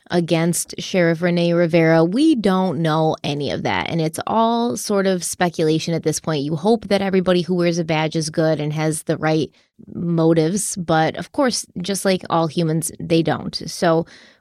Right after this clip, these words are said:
we, we have to take it all with a grain of salt. But I do think that it's not just Deputy Frank Mathola who's sort of making Sheriff Rivera look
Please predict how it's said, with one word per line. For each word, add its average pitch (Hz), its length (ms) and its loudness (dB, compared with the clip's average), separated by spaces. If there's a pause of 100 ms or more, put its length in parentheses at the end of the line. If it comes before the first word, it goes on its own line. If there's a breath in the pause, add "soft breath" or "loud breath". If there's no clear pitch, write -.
(120)
we, 175 240 -2
we 208 180 2
have 214 120 2
to 196 100 -12
take 208 280 0
it 180 40 2
all 170 220 2
with 165 160 -2
a 170 80 0
grain 165 260 -4
of 156 80 -6
salt. 208 280 0
But 175 100 0
I 185 100 2
do 240 360 0
think 165 420 0 (340 loud breath)
that 160 420 0
it's - 180 -2
not 302 240 -2
just 208 260 0
Deputy 180 380 2
Frank 165 260 -2
Mathola 147 760 0
who's 180 260 -2
sort 165 300 -2
of 151 340 -6
making 165 800 0
Sheriff 156 480 -2
Rivera 151 340 -2
look 151 380 -2